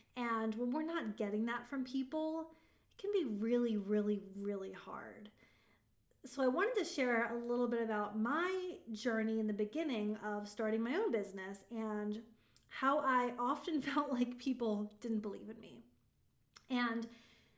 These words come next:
it was really, really hard. So something that would happen a lot would be, you know, I'd be talking about my kind of dreams or my ideas for my business,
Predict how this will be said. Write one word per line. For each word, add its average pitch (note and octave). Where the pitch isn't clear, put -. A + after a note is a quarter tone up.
it D4+
was B3+
really, A3
really A#3
hard. G#3+
So A#3
something C#4+
that C4+
would A#3+
happen G#3+
a G3+
lot F3+
would G#3+
be, G3
you E4
know, E4+
I'd D4+
be D4
talking A#3
about G#3+
my G#3
kind A3
of G#3+
dreams F4
or A3+
my G#3+
ideas C#4+
for D4+
my C4+
business, A#3